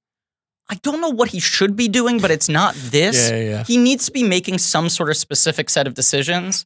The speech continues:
Speaker 2: Right.
Speaker 1: 'Cause the idea they try to get at later in the movie when you're like, "Oh, that's what the character's supposed to be," is when, when he has that line about, like, "I don't even know if I'm trying to manipulate you or not."
Speaker 2: <laughs> That's actually a good scene.
Speaker 1: Right.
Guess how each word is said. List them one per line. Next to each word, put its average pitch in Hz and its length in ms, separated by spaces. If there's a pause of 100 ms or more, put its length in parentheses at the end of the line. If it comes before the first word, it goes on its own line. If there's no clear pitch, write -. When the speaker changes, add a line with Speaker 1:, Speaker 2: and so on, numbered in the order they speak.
(120)
Speaker 2:
Right. 120 240
Speaker 1:
'Cause 269 100
the 285 80
idea 269 260
they 320 120
try 262 160
to 226 80
get 180 320
at 175 340
later 170 340
in 156 120
the 139 60
movie 156 380
when 135 160
you're 135 80
like, 127 220
"Oh, 185 80
that's 214 220
what 240 80
the 226 60
character's 208 380
supposed 220 500
to 175 60
be," 120 460 (540)
is 147 540 (560)
when, 185 240
when 185 200
he 208 140
has 185 180
that 151 180
line 147 220
about, 135 260
like, 127 160 (120)
"I 185 140
don't 165 280
even 139 260
know 139 160
if 127 120
I'm 113 80
trying 135 360
to 123 60
manipulate 120 480
you 110 160
or 104 60
not." - 220 (260)
Speaker 2:
<laughs> 156 340
That's 180 260
actually 170 360
a 131 60
good 120 220
scene. 110 280 (100)
Speaker 1:
Right. 185 260